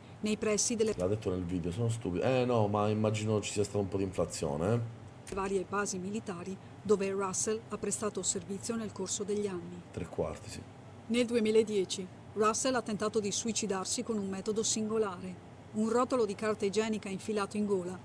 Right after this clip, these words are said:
Speaker 1: per cercare di morire soffocato.
Speaker 2: Ah.
Speaker 1: Nello stesso anno,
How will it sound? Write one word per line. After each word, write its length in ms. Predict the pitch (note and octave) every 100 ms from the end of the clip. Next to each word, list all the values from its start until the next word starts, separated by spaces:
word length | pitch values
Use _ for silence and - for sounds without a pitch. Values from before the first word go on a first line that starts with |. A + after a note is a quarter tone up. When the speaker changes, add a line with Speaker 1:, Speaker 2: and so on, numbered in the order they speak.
| - -
Speaker 1:
per 160 | G#3 F#3+
cercare 440 | - F#3+ G3 F#3
di 100 | G#3
morire 380 | G#3+ F#3+ F3+ G3
soffocato. 760 | - G3 - G#3+ G#3 F3+ F#3+ F3
Speaker 2:
Ah. 120 | - A2+ - - - - -
Speaker 1:
Nello 200 | A#3 A#3+
stesso 340 | - A#3 -
anno, 340 | B3+ F#3+ F#3+